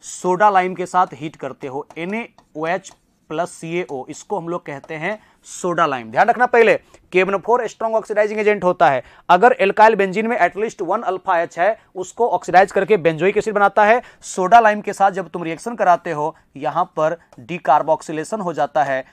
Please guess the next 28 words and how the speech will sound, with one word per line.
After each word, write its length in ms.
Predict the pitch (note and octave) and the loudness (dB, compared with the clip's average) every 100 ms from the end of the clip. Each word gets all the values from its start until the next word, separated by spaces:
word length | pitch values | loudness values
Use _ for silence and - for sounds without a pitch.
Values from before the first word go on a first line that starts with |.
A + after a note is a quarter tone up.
| - | -20
बाहर 420 | C3 A#2 D3+ E3+ G3+ | -12 0 2 2 0
हो 140 | D#3+ | -4
जाता 280 | D3 C#3+ D#3+ | -4 -4 -4
है 60 | |
इसके 180 | C#3+ - | -8 -10
केस 260 | C3+ D3 - | -12 -12 -6
में 140 | F3+ - | -8 -8
एन 160 | D3+ D#3+ | -10 -8
ए 80 | G3 | -8
टू 240 | - F#3 | -6 -6
सी 240 | F#3+ - D3 | -6 -8 -8
ओ 100 | D3 | -8
थ्री 340 | - F3+ G#3+ _ - | -6 -6 -6 _ -10
और 80 | C#3+ | -8
बन 220 | B2+ D3 | -6 -6
जाएगा 300 | C#3+ D3+ E3+ | -2 -2 -2
बेंजीन। 540 | C3+ B2+ B2+ B2+ C#3 A#2+ _ - | -4 -8 -14 -14 -14 -16 _ -10
यानी 200 | D3 F3 | -8 -6
कि 160 | G3 | -6
नाइंटी 600 | F3+ C#3 C#3+ D#3+ G#3 G#3+ - | -8 -6 -8 -10 -12 -12 -8
एट 240 | E3+ F#3 | -10 -10
का 180 | - F#3+ | -2 -2
आंसर 440 | F#3+ D3+ D3+ G3+ | 0 -6 -6 -6
यहां 240 | F#3 C#3+ D3+ | -4 -4 -6
पर 180 | - D3 | -6 -6
तुमको 380 | D#3 D#3 - | -8 -10 -6
जो 140 | C3+ B2+ | -6 -8
मिलेगा, 480 | B2 E3 F#3 C#3 | -8 -4 -2 -2